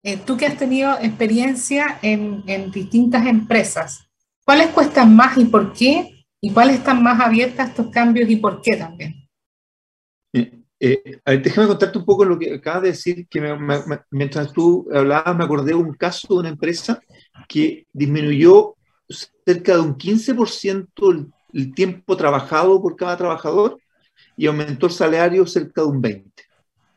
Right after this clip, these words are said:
Speaker 2: ¿Ah? Eh, ese fue el impacto en las personas, con menos, menos, menos tiempo en, en la empresa, eh, y con, y con mayores salarios, ¿ah?
Speaker 1: Ujú.
Speaker 2: Eh, por lo tanto, por lo tanto,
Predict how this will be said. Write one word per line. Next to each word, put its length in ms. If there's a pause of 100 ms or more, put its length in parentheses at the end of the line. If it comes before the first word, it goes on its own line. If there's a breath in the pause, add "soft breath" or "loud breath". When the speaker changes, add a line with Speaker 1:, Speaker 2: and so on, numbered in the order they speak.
(1000)
Speaker 2:
¿Ah? 220 (800)
Eh, 540
ese 220
fue 140
el 80
impacto 800 (100)
en 160
las 140
personas, 540
con 180
menos, 400
menos, 420
menos 300 (240)
tiempo 720
en, 240
en 120
la 40
empresa, 500 (480 soft breath)
eh, 280
y 120
con, 280
y 160
con 200
mayores 680
salarios, 420 (160)
¿ah? 280 (680)
Speaker 1:
Ujú. 260
Speaker 2:
Eh, 460
por 140
lo 40
tanto, 480
por 140
lo 60
tanto, 640